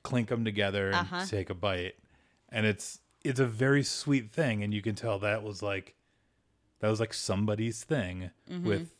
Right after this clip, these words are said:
Speaker 1: their mom or their grandma or, or someone.
Speaker 2: Yeah.
Speaker 1: And it's, it's those things, those touches that just really, like,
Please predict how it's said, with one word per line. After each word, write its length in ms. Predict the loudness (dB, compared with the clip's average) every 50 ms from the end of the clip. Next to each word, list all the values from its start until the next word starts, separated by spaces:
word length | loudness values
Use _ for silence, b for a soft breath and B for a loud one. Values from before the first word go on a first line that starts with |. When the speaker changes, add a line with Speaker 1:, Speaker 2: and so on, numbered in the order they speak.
| _ -8
Speaker 1:
their 260 | -6 -4 -4 -4 -4
mom 460 | -4 -2 0 0 0 0 -2 -4 -4
or 140 | -4 -6 -6
their 200 | -6 -6 -8 -8
grandma 440 | -8 -6 -6 -6 -6 -6 -8 -8 -8 -8
or, 240 | -10 -10 -12 -14 -16 -14 -12
or 80 | -12 -12
someone. 460 | -12 -12 -14 -12 -12 -14 -16 -16 -14
Speaker 2:
Yeah. 200 | -12 -10 -10 -10 -12 B B B B B -6
Speaker 1:
And 120 | 0 2 2
it's, 300 | 2 2 -2 -10 -10 _ -8
it's 260 | -4 -4 -4 -4 -6
those 460 | -8 -2 0 2 2 2 2 0 -4 -4
things, 340 | -2 0 0 0 -2 -2
those 280 | -2 -2 -2 -4 -4 -8
touches 560 | -10 -6 -4 -4 -4 -2 -4 -6 -6 -6 -8
that 140 | -10 -10 -10
just 240 | -12 -14 -14 -14 -14 -14 -14 -14 -12 -12
really, 680 | -8 -6 -4 -4 -4 -2 -4 -2 -2 -4 -4 -6 -10 b b b b b b b b b b b b b b b _ _ _ _ _ _
like, 340 | -4 -2 -2 -2 -4 -6 -20